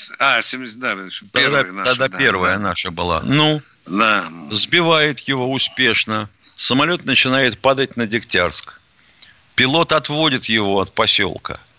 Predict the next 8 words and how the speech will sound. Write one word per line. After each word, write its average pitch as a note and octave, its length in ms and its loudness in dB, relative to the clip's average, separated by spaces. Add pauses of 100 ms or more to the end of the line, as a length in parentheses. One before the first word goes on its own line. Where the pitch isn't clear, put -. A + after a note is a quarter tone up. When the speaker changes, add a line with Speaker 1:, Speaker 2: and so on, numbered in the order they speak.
(720)
Speaker 2:
Отводит, B2 640 2
спасает C3+ 680 2
людей, G2+ 480 0 (100)
но F2+ 180 -2
гибнет A#2 440 0
сам. D2 280 0 (840)
Фамилия C#3+ 440 2
Сафронов. E2+ 680 -2